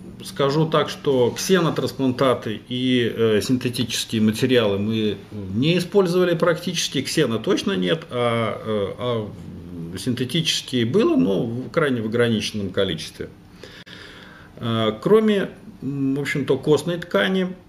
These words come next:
существует много, э, так называемых аугментов из трабекулярного металла, которые используются, э, также при ревизионных операциях,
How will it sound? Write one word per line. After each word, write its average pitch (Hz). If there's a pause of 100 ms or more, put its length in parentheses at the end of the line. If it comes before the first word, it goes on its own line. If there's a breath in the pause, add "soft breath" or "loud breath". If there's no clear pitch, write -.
(380)
существует 165
много, 151
э, 107
так 113
называемых 135
аугментов 131 (420)
из 107
трабекулярного 113
металла, 175 (480 loud breath)
которые 139
используются, 143 (100)
э, 95 (500)
также 95
при 113
ревизионных 104
операциях, 185